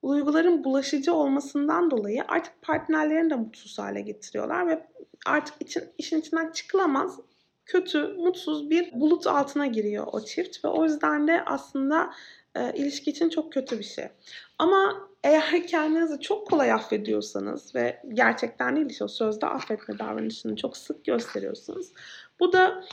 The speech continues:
yanlış davranışlarınızı sık sık tekrarlamanıza sebep oluyor. Kendini affetmekle mesela çeşitli bağımlılıklar arasında bir ilişki vardır. Hani kendinizi eğer çok kolay affedebiliyorsanız birazcık da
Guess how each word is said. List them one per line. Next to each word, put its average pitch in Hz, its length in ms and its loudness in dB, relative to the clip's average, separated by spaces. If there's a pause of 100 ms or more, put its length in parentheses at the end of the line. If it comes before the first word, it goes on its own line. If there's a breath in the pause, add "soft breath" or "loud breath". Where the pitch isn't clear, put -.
(180 loud breath)
yanlış 330 380 4
davranışlarınızı 247 720 0
sık - 220 -6
sık - 200 -10
tekrarlamanıza 254 680 0
sebep - 340 -2
oluyor. 208 260 0
Kendini 269 440 0
affetmekle - 800 -2
mesela 233 580 0 (420 loud breath)
çeşitli 269 500 -4
bağımlılıklar 262 640 2
arasında 269 460 2
bir 277 80 0
ilişki 247 420 -6
vardır. 214 340 -4
Hani 226 200 -6
kendinizi 240 680 -2
eğer 240 280 -2
çok - 180 -20
kolay 240 260 0
affedebiliyorsanız 269 1040 -4
birazcık 247 480 -2
da 269 200 0